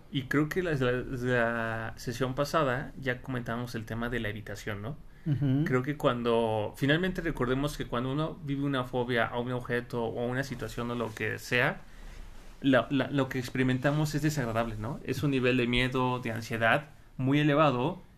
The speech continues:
Speaker 1: que nos quita el control, o sea, es una situación que no se desea vivir, ¿no?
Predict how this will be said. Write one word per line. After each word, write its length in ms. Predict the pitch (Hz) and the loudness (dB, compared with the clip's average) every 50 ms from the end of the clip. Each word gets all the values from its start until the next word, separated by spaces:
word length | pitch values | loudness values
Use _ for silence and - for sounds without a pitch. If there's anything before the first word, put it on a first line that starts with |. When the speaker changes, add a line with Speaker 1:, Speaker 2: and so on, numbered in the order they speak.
| - - - - - | -20 -18 -18 -16 -4
Speaker 1:
que 180 | - 135 120 117 | 0 2 2 2
nos 340 | 117 123 135 135 127 127 - | 0 -2 -2 -2 -2 -2 -4
quita 260 | - 139 143 - 151 | -4 -4 0 2 2
el 100 | 143 139 | 2 2
control, 480 | - 127 123 120 117 131 135 135 135 - | 2 0 0 0 0 0 -2 -2 -2 -4
o 60 | 135 | -6
sea, 200 | - - 127 120 | -4 -2 -2 -2
es 200 | - - 139 - | -2 -2 -4 -2
una 180 | 143 143 143 147 | 0 0 0 0
situación 560 | 147 - - 127 120 120 - 135 131 131 131 - - - - - - - - - - - | 0 -2 -2 -4 -4 -2 -2 -2 -2 -2 -4 -8 -12 -18 -20 -20 -20 -20 -20 -20 -12 -4
que 260 | - 135 123 113 - - | 0 0 0 0 -2 -2
no 240 | 151 139 127 135 135 | 0 2 2 2 0
se 180 | 131 - 151 131 | 0 0 0 0
desea 380 | 127 117 120 - 131 123 120 | 0 -2 0 0 2 2 2
vivir, 260 | 120 120 120 135 135 - - - | 2 0 0 0 -2 -4 -6 -6
¿no? 260 | 127 123 143 196 - | -4 -4 -4 -4 -6